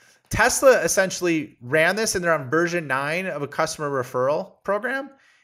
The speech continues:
And they added, I think it was a third of their Model S sales were just from referrals.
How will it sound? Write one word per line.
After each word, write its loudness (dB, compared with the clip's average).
And 0
they 2
added, 2
I -12
think -6
it -8
was -6
a -4
third 2
of -4
their 0
Model 0
S 0
sales 0
were -6
just 0
from -10
referrals. -8